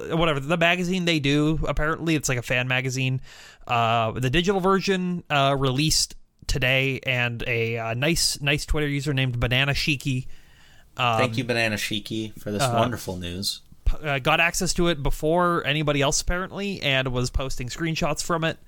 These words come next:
Speaker 1: And other people have confirmed it at this point. Um, Tsukihime remake, uh, Tsukihime remake is releasing on August twenty-first in Japan only for now,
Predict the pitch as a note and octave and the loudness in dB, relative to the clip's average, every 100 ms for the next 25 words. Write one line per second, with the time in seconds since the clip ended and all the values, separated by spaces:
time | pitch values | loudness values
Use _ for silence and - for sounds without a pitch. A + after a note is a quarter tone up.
0 | - - - - - - B2 B2 A#2 - | -20 -20 -20 -20 -20 -2 0 0 -2 -2
1 | B2+ D#3 B2+ A#2 C#3 B2+ C3+ C3+ C3+ B2+ | 0 0 0 0 0 0 0 0 0 -2
2 | - - C3 A#2+ - - A#2+ A#2+ A#2+ - | -4 -2 0 -2 -6 -4 0 0 0 -2
3 | F3+ F#3 E3+ F#3+ G3+ F#3+ F3+ F3+ F3+ - | 0 0 0 0 0 2 2 2 0 -4
4 | - - - C3+ - F3 D3+ D#3+ D3 C3+ | -20 -16 -4 0 0 0 0 2 2 2
5 | C#3 C3 C3 C3 C3 C#3 B2+ B2+ C#3+ C3 | 0 0 0 -4 0 0 0 -2 -2 0
6 | A#2+ B2 B2 C3+ C3 - B2 A#2 G#3+ - | -2 0 0 0 0 -2 -2 -2 -4 -2
7 | C3 A#2+ B2 B2 A2 - G3 G3 F#3+ F#3+ | -4 -4 -2 -4 -2 -2 0 0 0 -2
8 | F#3+ G3 | 0 0